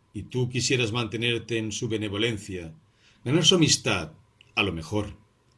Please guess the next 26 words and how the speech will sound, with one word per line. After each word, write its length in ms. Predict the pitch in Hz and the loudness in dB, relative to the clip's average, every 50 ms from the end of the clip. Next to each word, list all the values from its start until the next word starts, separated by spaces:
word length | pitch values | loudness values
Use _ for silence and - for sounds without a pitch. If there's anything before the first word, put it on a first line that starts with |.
| _ _ _ _ _ _ _ | _ _ _ _ _ _ _
Pues 160 | - 135 123 | 0 0 4
bien, 460 | 127 131 113 92 82 80 78 80 - _ _ _ _ _ _ _ _ _ | 6 6 6 4 2 -2 -8 -10 -14 _ _ _ _ _ _ _ _ _
no 160 | 123 143 147 - | 0 2 6 6
perderás 460 | 160 143 123 135 135 143 127 - - | 6 6 6 4 2 2 2 0 -2
nada. 600 | 107 110 120 113 101 87 82 82 78 78 - - _ _ _ _ _ _ _ _ _ - | -2 0 0 0 0 0 -4 -8 -12 -14 -16 -20 _ _ _ _ _ _ _ _ _ -4
Vas 280 | 107 120 131 131 - | 2 4 4 4 4
a 40 | 156 | 4
ver». 400 | - 110 92 82 80 - - - _ _ _ _ _ _ _ _ _ _ _ _ _ _ _ _ _ _ _ _ _ _ _ _ _ _ _ | 2 0 0 -2 -6 -10 -16 -20 _ _ _ _ _ _ _ _ _ _ _ _ _ _ _ _ _ _ _ _ _ _ _ _ _ _ _
Arkady 320 | - 147 139 135 175 160 143 | -10 -8 -4 0 2 2 2
Ivanovich 560 | 110 101 98 107 113 101 104 98 95 - - _ _ - - | 2 2 0 -2 -2 -2 -2 -2 -4 -6 -10 _ _ -20 -16
se 120 | - - | -6 -4
disponía 380 | 143 127 - - - 123 131 143 | -2 -2 -2 0 0 0 0 0
a 40 | 131 | 0
razonar 380 | 131 127 127 127 123 127 120 | 0 -2 0 0 2 2 2
extensamente 960 | 110 101 - - - - 135 143 135 - - 120 120 123 120 107 98 98 87 - | 2 0 -2 -4 -2 0 0 2 2 2 0 0 2 2 0 0 -2 -4 -8 -8
con 160 | - 90 85 | -8 -6 -4
Vasia, 480 | 90 92 90 - - 98 85 80 78 80 - _ _ _ _ _ _ _ _ _ | -2 -2 -2 -2 -2 -2 -6 -8 -10 -12 -16 _ _ _ _ _ _ _ _ _
pero 160 | 117 104 110 | 0 4 6
éste 300 | 117 131 127 127 - 135 | 6 8 6 6 4 4
le 60 | 123 123 | 2 2
interrumpió. 720 | 110 98 107 104 98 98 98 107 101 95 85 80 80 80 - _ _ _ _ _ _ _ _ | 2 0 -2 -2 -2 -2 0 0 0 0 0 -2 -6 -10 -14 _ _ _ _ _ _ _ _
Se 160 | - - 156 | -6 -4 -2
incorporó 500 | 135 127 139 139 127 123 135 156 185 175 | -2 2 2 2 2 2 2 2 2 2
sobre 240 | - - 101 92 87 | 2 0 -2 -4 -4
el 100 | 85 95 | 0 2
lecho, 500 | 107 107 101 - - 95 90 80 78 | 2 2 2 0 -2 -4 -4 -6 -8